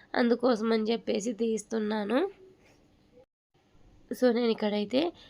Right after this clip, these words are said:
కొన్ని డ్రెస్సెస్ ఉన్నాయన్నమాట, so అవి చూడడానికి వచ్చాను. ఇక్కడ చిన్నపిల్లలకైతే బాగున్నాయి, క్వాలిటీ బాగుంది, కాకపోతే కొంచెం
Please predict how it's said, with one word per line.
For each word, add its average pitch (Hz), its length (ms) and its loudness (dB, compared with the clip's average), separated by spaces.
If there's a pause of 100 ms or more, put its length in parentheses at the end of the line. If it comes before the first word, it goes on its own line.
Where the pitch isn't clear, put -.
(160)
కొన్ని 220 220 0 (100)
డ్రెస్సెస్ 214 480 -2
ఉన్నాయన్నమాట, 202 680 -4 (540)
so - 120 2
అవి 220 120 6 (100)
చూడడానికి 214 520 6
వచ్చాను. 214 360 -4 (380)
ఇక్కడ 254 180 6 (220)
చిన్నపిల్లలకైతే 254 760 2 (120)
బాగున్నాయి, 214 480 0
క్వాలిటీ 226 420 0 (100)
బాగుంది, 226 460 -2 (480)
కాకపోతే 262 320 2
కొంచెం 240 260 0